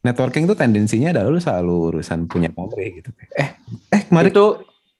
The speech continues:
Speaker 1: mari, mari kita, ini ada kartu nama saya, Mas, ntar kalau ada apa-apa kontak." Anjing, gua pengennya ngobrol, pengennya ngopi sama lu, ngobrol, selesai. Gua nggak pengen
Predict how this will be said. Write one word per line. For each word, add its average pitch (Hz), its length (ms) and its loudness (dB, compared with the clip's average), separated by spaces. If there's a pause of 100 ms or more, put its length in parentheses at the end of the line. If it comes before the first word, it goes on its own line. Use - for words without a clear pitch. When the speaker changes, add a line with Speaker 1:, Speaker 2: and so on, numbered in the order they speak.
(140)
Speaker 1:
mari, 185 240 4
mari 202 260 6
kita, 233 420 2
ini 226 300 4
ada 165 160 2
kartu 160 420 -4
nama 156 220 2
saya, 180 220 0
Mas, 220 180 0
ntar 185 200 -2
kalau 160 120 -2
ada 117 140 0
apa-apa 131 220 -4
kontak." 151 360 -4 (500)
Anjing, 196 240 4
gua 247 120 2
pengennya 254 240 4
ngobrol, 214 400 2
pengennya 208 240 0
ngopi 160 260 0
sama 147 220 -2
lu, 151 120 -2
ngobrol, 151 380 -2
selesai. 156 420 -2
Gua 170 200 -2
nggak 156 160 -2
pengen 107 340 -4